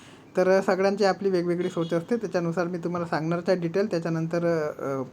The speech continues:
पोस्टचा फायदा काय, तोटा काय, ते सुद्धा सांगणार आहे, कोणत्या पोस्टमध्ये फायदा राहणार आहे,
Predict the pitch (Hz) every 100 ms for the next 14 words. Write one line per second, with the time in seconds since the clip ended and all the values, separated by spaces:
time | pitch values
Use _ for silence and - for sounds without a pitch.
0 | - 156 156 185 170 156 143 160 160 156
1 | 156 139 156 156 156 156 151 131 143 143
2 | 131 135 165 160 127 143 135 135 - 127
3 | 139 120 113 120 113 123 127